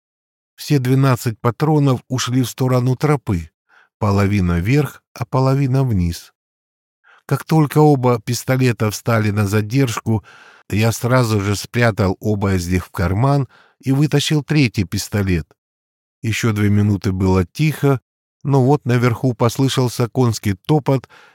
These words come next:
и появились отблески факелов. Это позволило вовремя мне заметить ползущего ниже меня человека в чёрном одеянии. Я сделал два выстрела в его сторону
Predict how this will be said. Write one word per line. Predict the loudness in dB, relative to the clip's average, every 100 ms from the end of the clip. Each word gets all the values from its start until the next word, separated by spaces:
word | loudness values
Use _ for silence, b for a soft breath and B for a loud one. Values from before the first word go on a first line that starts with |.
| -6
и | -2
появились | 2 4 4 4 4 0 -2
отблески | -4 -2 -2 -2 -2 -4
факелов. | 0 0 0 -4 -6 -6 -10 _ _ _ _ _ _
Это | -6 -2 0
позволило | 0 0 2 2 2 0
вовремя | 0 0 0 0 0
мне | 0 0 0
заметить | 0 0 -2 -4 -12 -6
ползущего | -4 -2 -2 -2 -2 -2
ниже | -2 -2 0 0
меня | 0 -2
человека | -2 -4 -4 -2 -2 0 -2 -2 b b
в | -8
чёрном | -2 0 2 0 -2
одеянии. | -4 -2 -2 0 0 -2 -8 -12 -18 _ _ _ _ _ _ _ _ _ b -2
Я | 4 4
сделал | 4 2 4 4 2
два | 2 2
выстрела | 2 0 -2 0 0 0
в |
его | 0 -2 -2
сторону | -4 -2 0 2 2 0